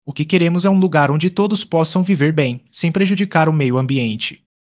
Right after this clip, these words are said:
Arquitetura carioca contemporânea. Características da arquitetura moderna na Lagoa. A arquitetura da Lagoa. Rodrigo de Freitas é um verdadeiro espetáculo. Aqui, a beleza natural se encontra com a inovação.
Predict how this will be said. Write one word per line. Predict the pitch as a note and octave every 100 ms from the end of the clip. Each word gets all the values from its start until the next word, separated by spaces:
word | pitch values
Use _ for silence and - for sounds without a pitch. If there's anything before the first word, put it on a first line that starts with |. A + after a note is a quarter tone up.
| -
Arquitetura | E3+ F3 G3 G3 G3
carioca | F#3+ G3+ G3 F3+ G3
contemporânea. | G#3 G3+ G3 F#3+ F#3 E3+ F#3+
Características | G3 G#3+ G#3 G#3+ D#3+ C3 - D#3+
da | C#3 D3
arquitetura | D#3 D#3+ F#3+ - F3
moderna | F3+ D#3+ D#3+ D#3+
na | D3
Lagoa. | C#3 C#3+ E3 F3
A |
arquitetura | E3+ - - F#3 F3 F3
da | E3
Lagoa. | E3 D#3+ F3+
Rodrigo | F3+ D3 C3+ C3
de | B2+
Freitas | - F3 D#3+ E3+ D#3 -
é |
um | E3+
verdadeiro | D3 D#3 F3 D#3+ E3
espetáculo. | F3+ - F3+ D#3 - - - C3 _ _
Aqui, | - D#3 - F3 F3+ -
a | D#3+
beleza | E3+ F#3+ F3+
natural | D#3 C#3+ F#3+ D3+
se | D#3
encontra | F3+ F3+ G3 F3+
com | E3 D3
a | C#3+
inovação. | C#3+ D3 C#3+ D#3+ A#2 A2+